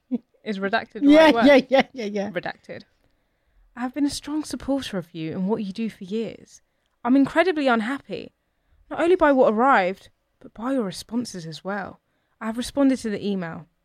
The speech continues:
Speaker 1: Thanks for your help."
Speaker 2: Bless her.
Speaker 1: Oh, no, shoot, I'm reading the wrong bit. Sorry, scrap that.
Speaker 2: <laughs> Redact the whole thing.
Speaker 1: Redact the whole thing. <clears throat> I'll go again. "The nightmare is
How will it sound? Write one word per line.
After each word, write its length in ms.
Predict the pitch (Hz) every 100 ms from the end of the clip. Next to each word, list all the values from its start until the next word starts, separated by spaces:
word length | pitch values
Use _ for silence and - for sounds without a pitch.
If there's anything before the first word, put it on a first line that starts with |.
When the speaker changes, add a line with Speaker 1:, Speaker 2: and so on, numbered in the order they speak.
| _ _ _
Speaker 1:
Thanks 220 | 208 -
for 80 | -
your 120 | 165
help." 360 | 160 170 170 - _ _ _ _ _ _ _ _ _ _ _ _ _ _ _ _ _ _ _ _ _
Speaker 2:
Bless 240 | - 165 -
her. 160 | 135 135
Speaker 1:
Oh, 100 | 370
no, 340 | 370 427 415
shoot, 340 | 311 - 415 415
I'm 140 | 330
reading 240 | 370 381 339
the 80 |
wrong 240 | 330 359 302
bit. 440 | 381 403 294 - _ _ _
Sorry, 340 | - 294 240
scrap 380 | 208 - 262 233
that. 260 | 208 196 - _
Speaker 2:
<laughs> 140 | _ 359 339 - -
Redact 420 | 269 294 285 262
the 120 | 226 240
whole 220 | 226 208
thing. 260 | 196 277
Speaker 1:
Redact 220 | 349 392 294
the 100 | 311
whole 220 | 339 320
thing. 560 | - 339 320 220 175 -
<clears throat> 80 | _
I'll 840 | 302 269 180 147 _ _ _ -
go 80 | 220
again. 340 | 208 185 170 - _ _ _ _ _ _ _ _ - - - - - _
"The 80 | -
nightmare 520 | 277 339 311 247 233
is 340 | 208 196 214